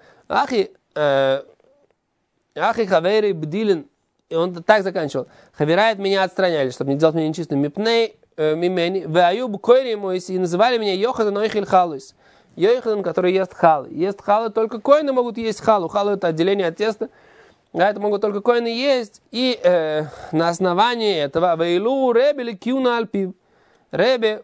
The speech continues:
поднял его быть коином на основании его этого собственного сипура. Человек просто так рассказал. Говорит, «Мы видим,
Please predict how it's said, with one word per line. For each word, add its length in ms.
поднял 480
его 160
быть 200
коином 360
на 80
основании 340
его 100
этого 180
собственного 360
сипура. 340
Человек 260
просто 220
так 120
рассказал. 540
Говорит, 260
«Мы 200
видим, 360